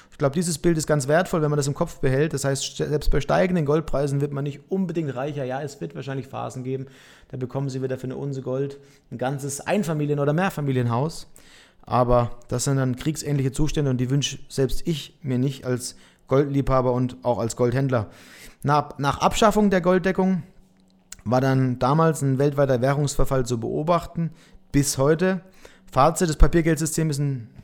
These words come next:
fiktives, fiktionales Geldsystem, dessen kein wirklicher Wert zugrunde liegt. Nur das Vertrauen, das Vertrauen von Ihnen in den Gegenwert und vor allem das Vertrauen in die Regierungen.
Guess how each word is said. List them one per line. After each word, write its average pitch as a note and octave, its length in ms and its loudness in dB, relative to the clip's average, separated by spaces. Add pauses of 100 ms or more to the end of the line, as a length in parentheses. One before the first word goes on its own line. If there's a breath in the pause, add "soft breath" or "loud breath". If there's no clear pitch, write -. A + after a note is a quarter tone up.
(180)
fiktives, - 760 -4
fiktionales D#3 720 2
Geldsystem, E3+ 600 2 (1120 loud breath)
dessen D#3 580 4
kein D3+ 240 2
wirklicher D#3+ 400 2
Wert F#3 280 2
zugrunde A3 420 4
liegt. D#3+ 240 2
Nur F3 160 6
das A3+ 100 2
Vertrauen, G3 760 4
das G#3 120 -2
Vertrauen A3 800 6
von D#3+ 220 -4
Ihnen G#3+ 580 2 (160)
in F#3 240 4
den F3+ 160 2
Gegenwert G3+ 640 2
und E3+ 100 0
vor D3 140 -2
allem D#3 100 0
das D#3+ 140 -2
Vertrauen D3+ 440 -2
in D#3 120 -2
die D3 80 -2
Regierungen. E3 540 0